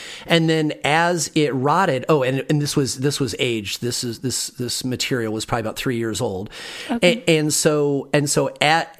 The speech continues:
Speaker 1: as it breaks down, since I already know it's a hemp plant, it's probably gonna be packed with the nutrition that my plants want next year. And so, so great.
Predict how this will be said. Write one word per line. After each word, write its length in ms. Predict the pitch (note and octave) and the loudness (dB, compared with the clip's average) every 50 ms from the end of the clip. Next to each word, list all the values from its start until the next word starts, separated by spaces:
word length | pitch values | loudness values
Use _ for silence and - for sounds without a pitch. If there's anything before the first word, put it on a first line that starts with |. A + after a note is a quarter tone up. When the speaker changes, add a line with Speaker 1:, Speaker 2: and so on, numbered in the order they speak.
| - - | -2 2
Speaker 1:
as 320 | D3+ D#3 E3 F3 F3+ C#3+ - | 2 4 4 4 2 0 0
it 280 | E3+ E3+ D#3 C3+ D3 C3 | 0 0 0 0 0 0
breaks 340 | C#3+ C#3+ C3 A#2+ G#2 - | 0 0 0 -2 -4 -4
down, 760 | - - C#3+ F3+ A3+ G#3 C3 A2+ G#2 G#2+ A#2+ C3+ C#3+ - - | 0 2 2 4 4 2 2 0 0 0 0 -2 -2 -2 0
since 280 | C#3+ - F3 E3 - - | 0 2 2 2 2 2
I 120 | C#3+ C3 - | 2 2 2
already 340 | - D3+ D3 D3 C#3 C3+ | 2 2 2 2 2 0
know 260 | C3 C3+ D#3+ E3+ D#3 C3+ | 2 2 2 2 2 0
it's 140 | B2 - | 0 -2
a 60 | B2 A#2 | -4 -2
hemp 340 | - G#3+ A#3 B3 - - | 0 0 0 0 -2 -6
plant, 340 | - - A2+ A2 A2 A#2 - | -6 -4 -2 -2 -2 -2 -2
it's 140 | A#2 A#2+ - | -2 -2 0
probably 320 | - - D#3+ D#3+ F3 F3+ | 0 0 2 2 2 2
gonna 140 | D3 D#3+ D3+ | 2 0 -2
be 100 | C#3+ B2+ | -2 -4
packed 340 | - - D3 C#3+ D3+ C#3+ - | -2 0 2 2 2 2 0
with 120 | D#3+ C3 | -2 -2
the 80 | - A#2+ | -2 -2
nutrition 760 | A#2+ A#2+ A2+ - - - F3 F3 - - C#3 A#2+ A#2 A#2 A#2+ - - - - - - - - - - - | -4 -4 -4 -2 -2 0 0 0 0 -2 -2 -2 -2 -4 -6 -6 -10 -14 -14 -14 -14 -14 -16 -14 -10 0
that 220 | C3 D3+ D#3 D3 | 2 2 4 4
my 140 | D3 C3+ C3+ | 2 2 0
plants 480 | C3 - - F3 E3+ E3 D#3 - - - | 0 0 2 2 2 2 2 0 -2 0
want 300 | C#3+ C#3+ C#3+ C#3+ - - | 2 2 2 2 2 0
next 420 | C3+ C3 C#3+ C3 C3 - - - | 0 0 0 0 0 -2 -2 -2
year. 440 | D3 G3+ B3 G#3 B2+ G#2+ G#2+ B2+ - - - - - - - - | 0 2 2 2 2 0 -2 -4 -4 -8 -14 -14 -16 -16 0 4
And 220 | E3+ D#3+ D#3+ E3 D3+ | 4 4 6 4 2
so, 720 | - - D3+ C#3+ C#3+ C#3+ C#3+ C#3+ C#3 C#3 C#3 C#3 C3 - | 2 2 2 2 2 2 2 2 2 2 0 -2 -4 -4
so 920 | - - - D3+ C#3 C3+ C3+ C3+ C3+ C3 C3 B2+ C3 C3 C3 C3 C3+ C#3 C3 | -4 0 2 2 2 2 2 0 0 0 -2 -2 -4 -4 -4 -4 -4 -6 -2
great. 480 | B2 - B3+ F#4+ - - - - - | 0 0 2 2 0 -2 -6 -12 -16